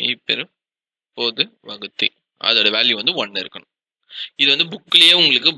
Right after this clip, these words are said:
பாக்ஸ் போட்டு கொடுத்துருப்பாங்க. ஓகே, அதுல முன்னாடி வந்து பாத்தீங்கன்னா நோட்ஸ்ல பாக்ஸ்ல போட்டு மென்ஷன் பண்ணிருப்பாங்க. ஃபைன், இப்ப அந்த ரெண்டு consecutive positive integers நான் என்னென்ன எடுத்துக்கிறேன் அப்படின்னா, let அந்த நம்பர்ஸை ஒண்ணு வந்து n-னும் இன்னொன்னு n plus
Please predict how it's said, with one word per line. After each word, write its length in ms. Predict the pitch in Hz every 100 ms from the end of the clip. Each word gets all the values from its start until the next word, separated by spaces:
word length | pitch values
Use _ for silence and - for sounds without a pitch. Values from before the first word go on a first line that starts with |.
| 113
பாக்ஸ் 320 | 123 143 - -
போட்டு 160 | 143 139
கொடுத்துருப்பாங்க. 540 | 135 131 220 104 98 98 -
ஓகே, 200 | 107 131 110 - -
அதுல 300 | 107 107 123 202 -
முன்னாடி 260 | 131 147 147
வந்து 120 | 123 120
பாத்தீங்கன்னா 300 | 110 113 143 135
நோட்ஸ்ல 380 | 143 151 - 135 127
பாக்ஸ்ல 320 | 120 131 - 117
போட்டு 200 | 113 127 202 -
மென்ஷன் 280 | 113 117 113
பண்ணிருப்பாங்க. 400 | 98 98 - 95 - - - - -
ஃபைன், 180 | 131 - _ -
இப்ப 100 | 147 156
அந்த 120 | 143 151
ரெண்டு 180 | 208 247 175
consecutive 400 | 165 170 165 160
positive 260 | 143 156 160
integers 320 | 135 117 117 -
நான் 120 | 113 110
என்னென்ன 220 | 147 139
எடுத்துக்கிறேன் 360 | 113 110 113 104
அப்படின்னா, 260 | 101 120 180 107 113
let 200 | 143 - - -
அந்த 120 | 117 113
நம்பர்ஸை 420 | 113 131 143 117 127 226 _ _ -
ஒண்ணு 180 | 135 170 156
வந்து 220 | 120 165 190 117 113
n-னும் 400 | 139 160 113 135 180
இன்னொன்னு 300 | 139 143 160 131 127
n 60 | 160
plus 180 | 175